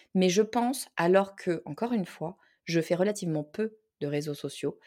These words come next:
je n'utilise pas les réseaux sociaux à leur plein pouvoir, je pense assez sincèrement qu'il y a vingt pour cent de mon temps qui passe dans les réseaux sociaux, c'est assez dramatique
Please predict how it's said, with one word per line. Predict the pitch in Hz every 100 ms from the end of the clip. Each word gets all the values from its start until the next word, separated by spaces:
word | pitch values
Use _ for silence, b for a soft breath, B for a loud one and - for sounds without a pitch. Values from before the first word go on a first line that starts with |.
| B
je | - 151
n'utilise | 156 214 233 220 185 -
pas | 180
les | 170
réseaux | 156 151 151
sociaux | - 151 - 165 170 B B 143
à |
leur | 131 -
plein | - 247 247
pouvoir, | 240 160 151 151 190 - B B B
je | 170 180
pense | 180 214 202 - - -
assez | 165 170 -
sincèrement | 349 262 - 160 156 175
qu'il | 196 170
y |
a | 156
vingt | 226
pour | 240 196
cent | - 175
de |
mon | 165
temps | 160 175 196 _ _ _
qui | -
passe | - 160 160
dans |
les | 151 147
réseaux | 143 147
sociaux, | - 151 - - _ _ _ _
c'est | - - 175 185 - _ -
assez | 151 143 - 151 165 _ -
dramatique | 151 151 220 202 - 170 -